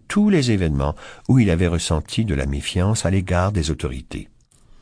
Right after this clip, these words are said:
À l'âge de sept ans, après avoir subi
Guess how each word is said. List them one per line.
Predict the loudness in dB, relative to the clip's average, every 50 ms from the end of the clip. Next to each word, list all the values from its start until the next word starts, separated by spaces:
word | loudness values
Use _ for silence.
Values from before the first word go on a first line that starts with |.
| _ _ _ _ _ _ _ _ _ _ _ _ _ _ _ _ _ 0
À | 2 4
l'âge | 4 4 4 2 0
de | -2 -2
sept | -2 -2 -2 -2 -4 -6
ans, | -8 -8 -10 -20 -16 -14
après | -10 -6 -4 -2 0 0
avoir | 0 0 0 -2 -2
subi | -2 -4 -2 0 0 0 -2